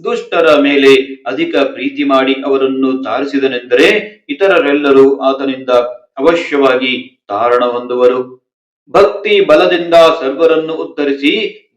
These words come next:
ಜ್ಞಾನ ಬಲದಿಂದ ಅವರನ್ನು ಮೋಕ್ಷಕ್ಕೆ ಒಯ್ಯಬೇಕು. ದುಷ್ಟರ ಮೇಲೆ ಕಾಂತಿಯು ವಿನಃ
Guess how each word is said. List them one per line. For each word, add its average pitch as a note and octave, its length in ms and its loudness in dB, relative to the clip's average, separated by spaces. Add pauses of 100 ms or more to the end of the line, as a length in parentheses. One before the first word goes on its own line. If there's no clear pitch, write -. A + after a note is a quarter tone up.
ಜ್ಞಾನ D#3 420 0
ಬಲದಿಂದ C#3 440 2
ಅವರನ್ನು C3+ 640 2
ಮೋಕ್ಷಕ್ಕೆ C3+ 680 -12
ಒಯ್ಯಬೇಕು. C3+ 920 2 (1120)
ದುಷ್ಟರ E3+ 500 2
ಮೇಲೆ C#3+ 340 4
ಕಾಂತಿಯು C#3+ 600 0
ವಿನಃ C3+ 300 0